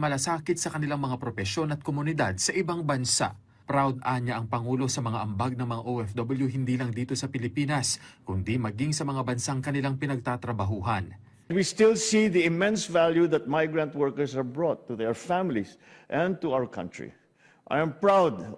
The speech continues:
Speaker 2: of the achievements that you have made. Binabati ko ang lahat ng mga Bagong Bayani awardees ngayong taon. Kayo ang pinakamagandang larawan ng kasipagan at galing ng Pilipino.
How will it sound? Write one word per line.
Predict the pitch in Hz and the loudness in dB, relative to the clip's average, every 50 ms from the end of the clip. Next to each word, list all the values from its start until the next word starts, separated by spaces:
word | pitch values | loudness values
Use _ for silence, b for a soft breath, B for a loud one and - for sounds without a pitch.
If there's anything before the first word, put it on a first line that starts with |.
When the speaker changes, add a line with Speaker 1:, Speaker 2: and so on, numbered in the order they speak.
| - | -2
Speaker 2:
of | - 147 165 175 170 160 175 | 2 4 4 4 4 2 2
the | 160 | 2
achievements | 165 - - 180 175 143 127 123 113 92 - | 2 0 0 0 0 0 0 -2 -2 -4 -4
that | - 120 110 - | -6 -8 -8 -6
you | 120 123 107 | -8 -6 -6
have | 117 101 - | -6 -8 -6
made. | 87 90 82 71 - - - _ _ _ b b b b b b b b b b b | -8 -8 -8 -8 -10 -14 -20 _ _ _ b b b b b b b b b b b
Binabati | - 117 127 143 143 139 170 170 170 170 175 170 - | -4 0 2 2 4 6 4 4 4 4 2 0 2
ko | - 165 175 180 | 2 2 2 2
ang | 170 151 | 2 2
lahat | 143 143 147 170 165 - | 2 4 4 4 4 2
ng | 160 156 | 0 -2
mga | 151 147 147 | 0 0 0
Bagong | 143 135 156 156 147 156 165 165 | 4 4 4 4 4 2 -2 2
Bayani | 143 151 147 156 160 165 165 165 | 2 4 4 4 4 2 2 0
awardees | 151 127 135 139 147 151 147 143 143 151 147 135 - | 0 0 2 2 2 2 2 0 -2 -4 -4 -4 -6
ngayong | - 131 123 120 120 113 | -6 -4 -4 -4 -4 -4
taon. | - - 98 160 190 208 214 214 - - - b b b b b b b b b b b _ | -4 0 2 2 2 2 2 0 -2 -6 -12 b b b b b b b b b b b _
Kayo | - 143 160 196 220 214 170 - - - - | 4 6 6 8 6 6 4 2 -2 -4 -4
ang | 143 147 156 - - | -2 -2 -2 -2 0
pinakamagandang | 175 180 180 165 147 175 175 165 165 147 156 156 151 147 156 156 156 | 0 0 2 2 0 0 0 2 2 2 2 0 2 2 2 2 2
larawan | 143 143 143 139 143 143 143 131 120 101 92 - - - - _ _ _ _ - | 2 2 2 4 4 2 2 2 0 -4 -6 -10 -14 -20 -20 _ _ _ _ -4
ng | 123 135 143 - | -4 -2 -2 -2
kasipagan | - 131 127 - 135 - - 151 156 156 147 160 156 156 160 147 - - | -2 -4 -2 -2 -4 -2 2 2 2 2 2 0 0 -2 -2 -6 -10 -10
at | 110 - | -10 -10
galing | 110 104 113 110 123 135 139 139 135 135 143 | -6 -4 -4 -2 -2 -2 -2 -2 -4 -6 -8
ng | - 117 117 117 110 | -10 -8 -8 -8 -8
Pilipino. | 104 98 98 92 - 87 85 76 78 69 | -6 -6 -8 -8 -8 -10 -12 -14 -14 -18